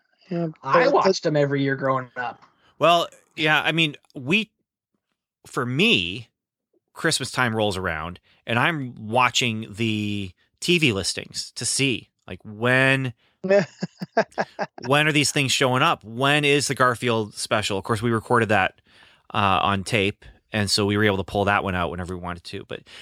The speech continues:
Speaker 3: we're watching for all these different Christmas specials that are yearly events for us, and just trying to make sure we don't miss them. Because if we miss them, we miss them,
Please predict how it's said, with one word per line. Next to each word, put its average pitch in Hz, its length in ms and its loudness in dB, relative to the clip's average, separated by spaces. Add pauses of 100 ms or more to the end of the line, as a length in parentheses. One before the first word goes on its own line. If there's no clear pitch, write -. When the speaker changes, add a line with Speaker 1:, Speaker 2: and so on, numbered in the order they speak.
(120)
Speaker 3:
we're 127 120 0
watching 135 420 2
for - 200 -4
all 131 280 4
these 120 160 0
different 104 260 -8
Christmas 180 340 -2
specials 95 440 -6
that 104 100 -4
are 101 300 -6 (1120)
yearly 127 480 2
events 127 340 0
for 87 240 -4
us, 82 360 -4 (1160)
and 101 460 -2 (720)
just - 260 -10
trying 139 480 2
to - 100 -8
make 123 220 0
sure 156 320 2
we 101 140 -4
don't 120 380 0
miss 113 340 -2
them. - 280 -12 (600)
Because 117 520 -4 (320)
if 147 260 0
we 127 120 0
miss 185 240 2
them, 90 300 -6 (480)
we 107 100 -10
miss 135 220 0
them, 95 260 -4